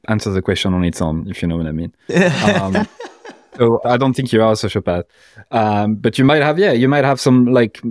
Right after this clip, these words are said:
Speaker 1: you know, there's different type of intelligence. So you definitely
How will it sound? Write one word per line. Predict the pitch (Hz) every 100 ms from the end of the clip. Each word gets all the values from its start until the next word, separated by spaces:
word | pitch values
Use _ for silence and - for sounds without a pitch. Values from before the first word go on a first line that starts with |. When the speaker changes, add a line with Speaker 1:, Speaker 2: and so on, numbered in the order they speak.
| 104 _ _ _ _ _ _ _
Speaker 1:
you | 131 120
know, | 110
there's | 120 113
different | 123 120 107
type | 117
of | 104
intelligence. | 107 110 110 95 92 92
So | - 113 90 - _ -
you | 117
definitely | 143 165 139 139 120